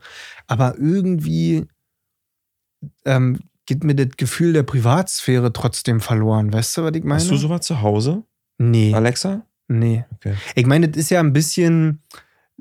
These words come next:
Speaker 1: doppelmoralmäßig, sich darüber zu echauffieren, weil am Ende des Tages ist ja dein Handy genau zu den gleichen Sachen in der Lage wie Alexa. Also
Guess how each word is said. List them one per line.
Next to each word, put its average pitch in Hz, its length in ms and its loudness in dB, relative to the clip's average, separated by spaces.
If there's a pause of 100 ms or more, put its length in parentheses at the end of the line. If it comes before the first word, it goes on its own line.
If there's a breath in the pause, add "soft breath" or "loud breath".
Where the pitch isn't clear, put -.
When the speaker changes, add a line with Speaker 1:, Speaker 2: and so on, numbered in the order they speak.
(140)
Speaker 1:
doppelmoralmäßig, 135 1500 2
sich 127 240 -2
darüber 127 380 2
zu - 120 -6
echauffieren, 123 600 2
weil 117 180 4
am 123 160 -2
Ende 139 180 2
des 127 140 0
Tages 127 440 2
ist - 200 -4
ja 131 160 2
dein 120 560 0
Handy 143 640 0
genau 131 580 2
zu - 200 -4
den 123 160 2
gleichen 131 420 2
Sachen 127 280 0
in 127 120 -2
der 117 80 0
Lage 117 280 2
wie 120 120 0
Alexa. 107 460 -2
Also 110 300 -2